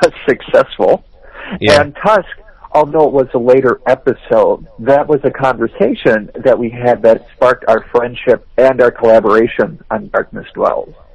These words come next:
Speaker 2: Yeah,
Speaker 1: The
Speaker 2: and that
Speaker 1: Lords
Speaker 2: came
Speaker 1: of
Speaker 2: out of the
Speaker 1: Salem
Speaker 2: blue,
Speaker 1: and
Speaker 2: too.
Speaker 1: Tusk are really special to me.
Speaker 2: Yeah, that, I remember that came out of the blue. I was, I think I was out with, uh, with Jen, um,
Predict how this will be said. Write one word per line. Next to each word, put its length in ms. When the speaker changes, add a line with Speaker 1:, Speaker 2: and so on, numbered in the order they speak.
Speaker 2:
Yeah, 280
Speaker 1:
The 60
Speaker 2:
and 80
that 40
Speaker 1:
Lords 140
Speaker 2:
came 120
Speaker 1:
of 60
Speaker 2:
out 80
of 40
the 60
Speaker 1:
Salem 160
Speaker 2:
blue, 120
Speaker 1:
and 160
Speaker 2:
too. 160
Speaker 1:
Tusk 280
are 80
really 280
special 300
to 120
me. 80
Speaker 2:
Yeah, 240
that, 300
I 80
remember 440
that 160
came 200
out 140
of 80
the 60
blue. 360
I 120
was, 320
I 100
think 220
I 60
was 180
out 180
with, 140
uh, 400
with 220
Jen, 420
um, 600